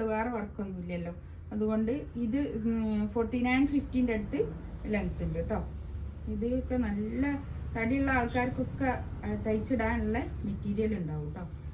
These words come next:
ഇതാണ് പാൻറ്റിൻ്റെ തുണി വരിക. പാൻറ്റിൻ്റെ തുണി ഇതിനോട് ചേർത്തിട്ടാണ് ഉള്ളത്, അതുകൊണ്ടാണ്. ദാ, ഇതാണ് പാൻറ്റിൻ്റെ തുണീൻ്റെ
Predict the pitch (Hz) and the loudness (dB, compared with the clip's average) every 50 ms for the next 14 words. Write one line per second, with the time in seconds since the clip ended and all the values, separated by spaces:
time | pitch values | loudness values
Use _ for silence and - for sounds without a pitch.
0 | - - - - - - - 226 226 247 240 233 254 294 381 - 254 226 208 196 | -8 -8 -8 -8 -6 -6 -4 0 2 4 4 4 4 2 2 0 0 0 2 2
1 | 202 208 202 214 214 - - 180 175 170 160 156 151 156 - - - 220 220 226 | 2 0 2 0 0 0 0 -2 -2 -2 -2 -2 -4 -4 -6 -4 -4 -2 0 0
2 | 214 240 233 254 240 220 233 226 233 233 214 208 214 214 214 226 226 269 359 381 | 0 2 2 2 2 2 2 2 2 2 2 2 2 2 2 2 0 -2 -2 -4
3 | - - - - - - - - - - - - - - - - - 226 214 214 | -8 -12 -12 -14 -14 -14 -14 -14 -14 -16 -14 -14 -14 -14 -8 -2 0 2 2 2
4 | 208 214 208 208 - - 233 233 208 - 214 202 196 202 240 277 277 - - 180 | 2 0 -2 -4 -4 -2 0 0 0 0 -2 -2 0 0 0 0 -2 -4 -8 -8
5 | 165 156 147 147 - - - - - - 180 175 175 175 175 170 160 - 220 254 | -6 -6 -6 -8 -10 -10 -14 -14 -12 -12 -10 -8 -6 -6 -6 -6 -6 -6 -8 -8
6 | - - 175 175 160 - - - - - - - - - - - - 247 269 269 | -10 -8 -8 -8 -8 -8 -8 -10 -10 -10 -10 -10 -10 -10 -8 -4 0 2 4 4
7 | 247 254 247 - 220 208 208 208 208 220 214 240 208 214 202 196 190 196 208 - | 4 4 4 2 0 0 2 2 2 4 2 2 2 0 -2 -2 0 0 0 0